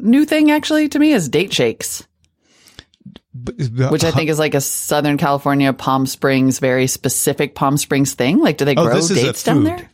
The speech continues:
Speaker 2: not a,
Speaker 1: Yeah.
Speaker 2: <laughs> not a new service. Okay.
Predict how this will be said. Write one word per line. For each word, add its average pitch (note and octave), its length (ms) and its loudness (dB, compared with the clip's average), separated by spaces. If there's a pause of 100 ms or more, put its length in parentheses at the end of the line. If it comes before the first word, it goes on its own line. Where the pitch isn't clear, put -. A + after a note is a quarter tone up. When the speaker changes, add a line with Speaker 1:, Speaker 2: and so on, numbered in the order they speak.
Speaker 2:
not B2 220 2
a, G#2 120 0 (240)
Speaker 1:
Yeah. D#3 180 -2 (100)
Speaker 2:
<laughs> - 80 -14
not F3 200 0
a E3 60 2
new C3+ 160 0
service. A2+ 560 -2
Okay. A#2+ 280 -2